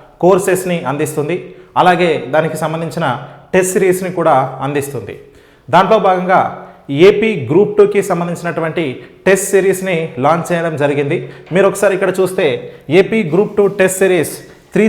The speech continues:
థౌజండ్ ఎంసీక్యూస్, త్రీ థౌజండ్ only అని చెప్పి మనం ఇక్కడ తీసుకురావడం జరిగిందండి. Especially ఏపీ గ్రూప్ టూకి ప్రిపేర్ అవుతున్నటువంటి అభ్యర్థులందరి కోసం ఈ అవకాశాన్ని మనం తీసుకొని రావడం జరిగింది. అయితే ఇక్కడ ఏపీ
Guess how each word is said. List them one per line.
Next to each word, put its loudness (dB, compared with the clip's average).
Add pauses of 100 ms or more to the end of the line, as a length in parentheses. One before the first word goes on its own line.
(120)
థౌజండ్ 2
ఎంసీక్యూస్, 0 (300)
త్రీ 4 (120)
థౌజండ్ 2
only 2
అని 0
చెప్పి 0 (320)
మనం -2
ఇక్కడ 2 (320)
తీసుకురావడం -2
జరిగిందండి. -6 (440)
Especially 2 (600)
ఏపీ 2 (160)
గ్రూప్ 4
టూకి 4
ప్రిపేర్ 2
అవుతున్నటువంటి -2 (160)
అభ్యర్థులందరి 2
కోసం 0 (600)
ఈ 4 (180)
అవకాశాన్ని 4 (260)
మనం -4
తీసుకొని -2
రావడం 2
జరిగింది. -2 (480)
అయితే 4 (500)
ఇక్కడ 2 (480)
ఏపీ 2